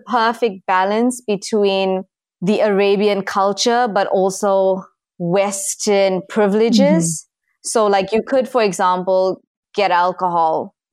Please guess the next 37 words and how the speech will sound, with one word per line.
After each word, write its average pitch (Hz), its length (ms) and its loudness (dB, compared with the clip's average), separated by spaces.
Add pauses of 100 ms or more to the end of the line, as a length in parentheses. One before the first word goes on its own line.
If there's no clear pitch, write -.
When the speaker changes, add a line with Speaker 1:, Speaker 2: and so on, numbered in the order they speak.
(120)
Speaker 1:
whenever 196 460 0
you 185 140 2
wanted 165 420 -2
to 147 400 -2 (300)
at 208 200 2
certain 175 480 0
places, 160 500 0
of 120 160 -8
course. - 380 -4 (340)
Not 185 200 0 (360)
anywhere 160 380 0
you 156 140 -2
feel 175 240 0
like. 143 260 -2
It's - 140 -10
not 175 160 -2
Europe. 160 260 0 (320)
But 185 280 -2 (180)
yeah, 214 180 2
you 202 160 2
do 240 160 2
have 240 240 0
that 196 220 0
option 196 420 -2
if - 220 -4
you 185 120 0
want 165 360 -2
to. 165 340 0 (480)
It's 233 180 -2
not 269 140 2
really 285 220 2
a 277 60 0
conservative 214 640 0
society 226 600 -2
here 262 160 2
in 262 160 2
Dubai. 269 420 0